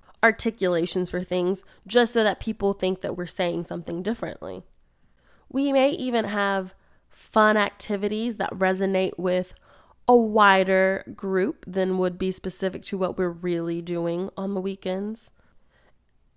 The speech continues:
It's not uncommon. And actually, as we're starting to get into this new age where black youths are starting to understand that we don't have to pretend to be something that we're not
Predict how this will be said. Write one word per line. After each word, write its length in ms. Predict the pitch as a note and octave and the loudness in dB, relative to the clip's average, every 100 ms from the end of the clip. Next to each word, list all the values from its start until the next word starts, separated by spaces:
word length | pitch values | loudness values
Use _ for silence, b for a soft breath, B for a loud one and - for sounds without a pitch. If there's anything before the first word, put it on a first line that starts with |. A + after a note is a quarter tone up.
| _ - | _ 2
It's 260 | B3 A3 G3+ | 4 4 0
not 300 | A3 A#3 B3 | 4 6 6
uncommon. 640 | A3 - G#3 G3+ - F#3+ - b b b b b b | 2 0 -2 -2 -6 -12 -16 b b b b b b
And 160 | B3 B3 | 6 8
actually, 640 | D#4 - G#3 F3+ F3 A3 b b - | 8 6 2 2 0 -2 b b 8
as 240 | A3 G#3+ | 8 8
we're 100 | A3 | 0
starting 400 | - A3+ A3 G#3+ | 2 4 4 2
to 100 | G3 | 0
get 200 | F#3 G3+ | 0 2
into 220 | G3+ G3 | 0 0
this 180 | F#3 F3+ | -2 0
new 200 | F3+ F3 | 0 0
age 260 | F3 F#3+ F#3+ | 0 -2 0
where 360 | F3+ F3 E3 _ _ _ _ _ _ _ - - _ _ - | 2 2 0 _ _ _ _ _ _ _ -20 -20 _ _ 0
black 500 | G#3+ B3 C#4+ - - | 6 6 6 0 -20
youths 520 | - F3 F#3 E3+ F3+ - | -12 -8 -4 -4 -2 -4
are 140 | F#3 | -4
starting 340 | - G3 F#3+ | 0 2 2
to 140 | F#3+ - | 0 -2
understand 520 | F#3+ F#3 - F#3 F3+ | -2 -2 0 0 0
that 80 | E3+ | -2
we 140 | G3+ | -2
don't 260 | G#3 B3+ - | 0 0 0
have 320 | G3 G3 - | 0 -2 -2
to 160 | - G3 | -8 -8
pretend 500 | - F3 G3 F#3+ F#3 | -10 -8 -2 -2 -2
to 80 | F3+ | -10
be 280 | F3 F3+ | -8 -6
something 460 | F3+ F3+ F3+ F3 E3+ | -4 -4 -4 -4 -2
that 180 | E3 - | -2 -2
we're 140 | E3+ | -4
not 340 | D#3+ E3+ F#3+ | -2 0 0